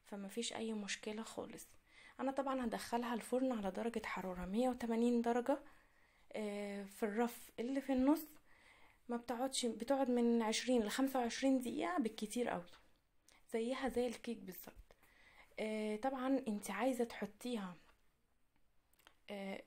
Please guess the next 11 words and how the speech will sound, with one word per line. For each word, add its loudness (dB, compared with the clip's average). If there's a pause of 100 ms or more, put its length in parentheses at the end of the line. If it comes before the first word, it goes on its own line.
في -4
الفرن 2 (320)
لحد 0 (640)
ما -6
الوش -2
بتاعها -6
يتحمر 0
اكتر 2 (320)
عادي، -2
مفيش -2
مشكلة. -4